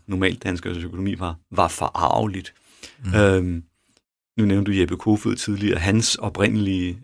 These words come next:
Speaker 1: øh, sag går jo lang tid tilbage. Øh, på daværende tidspunkt var det en sag i nyhedsmedierne, men jo ikke en voldsom stor sag i nyhedsmedierne.
Speaker 2: Mm.
Speaker 1: Øh, og selvom han trak sig,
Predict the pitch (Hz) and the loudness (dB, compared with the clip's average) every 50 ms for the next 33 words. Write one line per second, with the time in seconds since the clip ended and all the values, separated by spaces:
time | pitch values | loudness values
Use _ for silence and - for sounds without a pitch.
0 | - 98 90 87 85 85 90 - - _ _ _ _ - - - - 214 90 - | -12 -10 -8 -6 -6 -6 -8 -10 -14 _ _ _ _ -2 2 4 4 4 2 2
1 | - - _ _ _ _ _ - 98 87 87 92 92 101 - - _ - - 131 | -2 -10 _ _ _ _ _ 0 2 2 4 2 2 0 0 -2 _ -4 -2 -2
2 | - - - 123 - - 82 - 87 98 120 127 - _ _ _ _ _ _ - | -2 0 -2 -2 -2 0 -2 0 0 2 0 0 -2 _ _ _ _ _ _ -2
3 | 101 95 90 87 - 110 - 101 110 143 139 98 90 98 95 - - 110 104 - | -2 0 0 -2 -2 0 2 2 4 4 2 2 0 -2 -4 -4 -4 -4 -6 -6
4 | - 101 95 - - _ _ _ _ - 92 90 82 82 82 82 - - 123 123 | -6 -8 -8 -8 -12 _ _ _ _ -2 0 0 0 -2 -4 -4 -2 0 2 2
5 | 123 117 95 95 104 117 117 - 110 - - - 92 85 82 82 - _ _ - | 2 2 2 2 2 2 2 0 -4 -6 -6 -6 -8 -8 -8 -10 -12 _ _ -6
6 | 98 92 90 95 92 101 98 90 - 92 92 92 - - - - - - - - | -4 -4 -4 -2 -4 -4 -4 -4 -4 -4 -6 -6 -6 -8 -8 -4 0 0 0 2
7 | - - - - - - - - - - - - 90 90 92 98 101 - 110 92 | 2 0 0 0 -2 -2 -4 -4 -6 -8 -10 -10 -8 -8 -8 -8 -4 -2 0 0
8 | 87 - - 101 - 117 - _ _ _ _ _ _ - 110 101 98 98 - - | 0 -2 -4 -10 -14 -14 -16 _ _ _ _ _ _ 0 2 2 2 0 0 0
9 | 107 104 92 92 95 117 - _ - - - 127 117 117 101 92 95 92 - _ | 2 2 2 2 -2 -6 -12 _ -2 2 4 4 4 4 2 -2 -4 -8 -10 _
10 | - 87 92 - _ _ - - - 85 101 - - 131 107 | -20 -20 -20 -20 _ _ -6 -2 -2 -2 -2 -2 -2 -4 -4